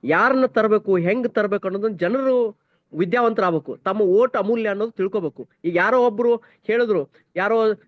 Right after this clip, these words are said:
ಜನರ ಜೊತೆ ಬಳಕೆ ಇದ್ದಾನೆ, ಇನ್ನೊಬ್ಬನಿದ್ದಾನೆ, ಅವನು ಓದಿರಲ್ಲ, ಅವನು ವಿದ್ಯಾ ಅರ್ಹತೆ ಇರಲ್ಲ, ಅವನ್ನ ಎಮ್ ಎಲ್ ಎ ಮಾಡ್ತೀವಿ. ಆ ತರ ಆಗ್ಬಾರ್ದು. ಮುಂದಿನ ದಿನದಲ್ಲಿ ನಾವೇನ್ ಮಾಡ್ಬೇಕು, ಜನರ ಜಾಗೃತಿ ಆಗ್ಬೇಕು. ಈ ವಿಚಾರಗಳನ್ನ ನಾವು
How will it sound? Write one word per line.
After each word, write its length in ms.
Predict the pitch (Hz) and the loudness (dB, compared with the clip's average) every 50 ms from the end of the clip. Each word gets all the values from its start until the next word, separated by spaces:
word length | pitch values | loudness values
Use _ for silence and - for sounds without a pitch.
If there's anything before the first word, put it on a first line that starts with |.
| _ - | _ -8
ಜನರ 240 | 147 185 202 226 220 | -4 -4 -2 -2 -2
ಜೊತೆ 240 | 208 208 - - 208 | -2 -2 -4 -4 -4
ಬಳಕೆ 340 | 180 185 196 185 - 196 | -4 -4 -4 -4 -4 -4
ಇದ್ದಾನೆ, 380 | 190 180 185 175 175 175 175 175 | -2 -2 -2 -2 -2 -2 -4 -4
ಇನ್ನೊಬ್ಬನಿದ್ದಾನೆ, 640 | 175 185 196 185 180 180 170 175 170 170 170 175 - _ _ _ | -4 -4 -4 -4 -4 -4 -4 -4 -4 -4 -6 -6 -8 _ _ _
ಅವನು 220 | 165 170 185 190 185 | -2 -2 0 0 2
ಓದಿರಲ್ಲ, 560 | 180 170 175 202 202 214 220 202 190 175 170 170 175 - _ _ _ _ _ | 2 2 2 2 2 2 0 0 0 0 -2 -2 -4 -8 _ _ _ _ _
ಅವನು 160 | 170 185 196 175 | -4 -2 -2 -2
ವಿದ್ಯಾ 260 | 180 175 185 220 208 | -2 -2 -2 -4 -2
ಅರ್ಹತೆ 280 | 196 202 202 185 202 | -2 -2 -2 -2 -4
ಇರಲ್ಲ, 220 | 180 170 165 165 165 | -4 -4 -4 -4 -4
ಅವನ್ನ 200 | 165 175 175 185 | -4 -4 -4 -4
ಎಮ್ 220 | 180 170 170 175 | -4 -4 -2 -2
ಎಲ್ 80 | 180 180 | -4 -4
ಎ 40 | 170 | -4
ಮಾಡ್ತೀವಿ. 400 | 160 147 - - 127 117 123 - - | -4 -6 -8 -10 -14 -16 -16 -12 -8
ಆ 120 | 143 175 | -6 -4
ತರ 160 | 190 220 233 220 | -4 -2 -2 0
ಆಗ್ಬಾರ್ದು. 500 | 175 156 165 208 226 214 233 202 165 151 | 0 2 0 0 0 0 0 0 0 -2
ಮುಂದಿನ 320 | 151 165 196 226 254 233 | -2 -2 0 0 0 0
ದಿನದಲ್ಲಿ 300 | 226 233 226 208 208 214 | 0 0 0 -2 -2 -2
ನಾವೇನ್ 280 | 214 208 196 196 208 208 | -2 -4 -4 -4 -4 -4
ಮಾಡ್ಬೇಕು, 420 | 196 185 175 170 165 - 233 254 - _ _ _ - | -6 -6 -6 -6 -8 -8 -10 -10 -10 _ _ _ -4
ಜನರ 240 | 135 180 220 285 285 | 0 2 2 2 2
ಜಾಗೃತಿ 400 | 233 254 247 220 233 233 - 240 | 2 0 0 0 -2 -2 0 0
ಆಗ್ಬೇಕು. 240 | 202 185 175 180 170 | 0 0 -2 -2 -4
ಈ 200 | 185 220 254 269 | -4 -4 -4 -4
ವಿಚಾರಗಳನ್ನ 540 | 254 226 - 254 254 254 247 247 247 240 | -4 -4 -4 -4 -2 -2 -2 -2 -2 -2
ನಾವು 260 | 240 240 233 233 226 | -2 -2 -2 -2 -4